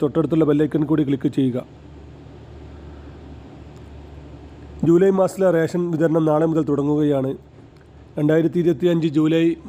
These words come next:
മൂന്നാം തീയതി ഇന്ന് റേഷൻ കടകൾ അവധിയായിരിക്കും.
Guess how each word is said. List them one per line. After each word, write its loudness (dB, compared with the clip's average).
മൂന്നാം 2
തീയതി 4
ഇന്ന് 2
റേഷൻ 0
കടകൾ 4
അവധിയായിരിക്കും. -2